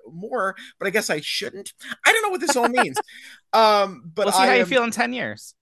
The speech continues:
Speaker 1: I'm glad. Exactly. Exactly. I am, I am very glad it made your list, though. It's, it's a, it's a, it's a good movie.
Speaker 2: What's your number eight, Perry?
Speaker 1: Uh, my number eight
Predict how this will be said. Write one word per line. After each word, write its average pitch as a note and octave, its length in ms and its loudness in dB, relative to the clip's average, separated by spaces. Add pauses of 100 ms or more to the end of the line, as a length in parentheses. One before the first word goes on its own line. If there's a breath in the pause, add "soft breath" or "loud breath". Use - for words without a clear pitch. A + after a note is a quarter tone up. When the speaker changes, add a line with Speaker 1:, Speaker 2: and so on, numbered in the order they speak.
(100)
Speaker 1:
I'm G#3+ 240 -2
glad. G#3 400 0
Exactly. B3+ 680 0
Exactly. G3+ 600 -4
I E3 120 2
am, E3+ 220 -6
I D3+ 120 -2
am D3 140 -6
very D3 140 -2
glad C3 220 -8
it G2+ 60 -12
made G#2 140 -16
your F#2 100 -20
list, F2 160 -20
though. - 60 -20
It's, - 200 -20
it's F#3+ 180 -4
a, E3+ 40 -12 (140)
it's E3+ 160 -6
a, D#3+ 60 -8 (100)
it's D#3+ 180 -14
a - 20 -20
good A#2+ 160 -14
movie. A2 280 -20 (1000 soft breath)
Speaker 2:
What's G3+ 300 4
your A3 60 0
number F#3 220 2
eight, C3 200 -2
Perry? D3 340 -4 (1000 loud breath)
Speaker 1:
Uh, F#3+ 320 8
my A3+ 260 0
number C#4+ 500 -2
eight G#3 400 -2